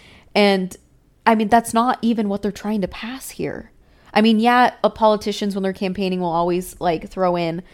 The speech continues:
you know, the buybacks and, and all those things. But really, I mean, these are the most moderate things that are passing. These are the things that are trying to get passed, is just background checks and red flag laws.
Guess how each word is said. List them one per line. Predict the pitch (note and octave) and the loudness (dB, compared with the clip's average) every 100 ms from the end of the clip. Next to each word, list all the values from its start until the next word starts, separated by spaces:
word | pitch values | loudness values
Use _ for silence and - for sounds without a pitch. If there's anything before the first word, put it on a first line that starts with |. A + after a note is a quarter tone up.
| - | -14
you | - | -4
know, | F3+ | -2
the | E3 | 0
buybacks | E3+ F3+ F3+ F3+ E3+ E3+ F#3 - - | 2 6 6 4 2 2 -2 -10 -8
and, | E3+ D#3+ | -8 -6
and | F#3 F3 | -4 -2
all | E3+ | 0
those | E3+ F3+ | -2 -4
things. | B3 A3 | -4 -4
But | G3 G3 | -2 -4
really, | G3+ A#3+ A3+ - - _ _ _ _ _ | -2 -2 -4 -10 -20 _ _ _ _ _
I | A3 | 2
mean, | A3+ - | 2 -2
these | F#3+ A3 A#3 | -2 0 2
are | |
the | C4+ | 0
most | B3+ A#3+ | -2 -2
moderate | F#3 F3+ F3 F#3+ G#3 - - | -2 4 6 8 6 0 0
things | G3 F#3+ | -2 -2
that | F3+ | -4
are | F3 | -6
passing. | - F3 F#3 D3+ | -4 -6 -4 -4
These | F3 A#3 | -2 0
are | C4+ | 2
the | A3+ | 0
things | A3 A3+ G#3 | 0 -2 -2
that | G3+ | -4
are | G3 | -2
trying | G3+ G3 | -2 -2
to | |
get | F3+ - | -2 -4
passed, | G3 F#3 - | -4 -4 -4
is | G3+ | -6
just | G3 G#3+ - _ _ | -6 -14 -16 _ _
background | C#4 D4+ - B3+ G3+ | 0 0 2 2 2
checks | F#3+ G#3 - - | 0 -2 -2 -2
and | A#3 | -2
red | A#3+ C#4+ A#3+ | 2 2 2
flag | C#4+ D4+ D#4+ D#4 | 0 0 0 0
laws. | G#3+ D3 D2+ G#3 | 2 2 0 -6